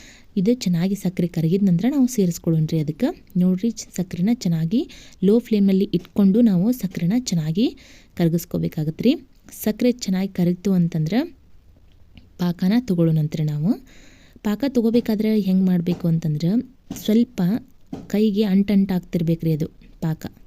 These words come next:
ಅಲ್ಲಿವರೆಗೂ ನಾವು ಪಾಕನ ಲೋ ಫ್ಲೇಮಲ್ಲಿ ಇಟ್ಕೊಂಡು ತಗೋಬೇಕಾಗತ್ತೆ ರೀ. ಸ್ವಲ್ಪ ನಿಧಾನವಾಗಿ ನಾವು ಈ ಸಕ್ಕರೆ ಪಾಕನ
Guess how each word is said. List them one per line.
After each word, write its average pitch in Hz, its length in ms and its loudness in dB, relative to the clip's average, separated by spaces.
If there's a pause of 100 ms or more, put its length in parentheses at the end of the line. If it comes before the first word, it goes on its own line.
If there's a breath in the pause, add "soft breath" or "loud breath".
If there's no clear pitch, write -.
(320)
ಅಲ್ಲಿವರೆಗೂ 175 600 2
ನಾವು 202 180 2
ಪಾಕನ 160 360 -6 (180)
ಲೋ 180 180 2
ಫ್ಲೇಮಲ್ಲಿ 165 380 0
ಇಟ್ಕೊಂಡು 170 380 0
ತಗೋಬೇಕಾಗತ್ತೆ 165 680 -2
ರೀ. 277 80 0 (640 loud breath)
ಸ್ವಲ್ಪ 226 260 0
ನಿಧಾನವಾಗಿ 196 760 0
ನಾವು 180 320 0
ಈ 175 220 0
ಸಕ್ಕರೆ 170 340 -4
ಪಾಕನ 165 340 -2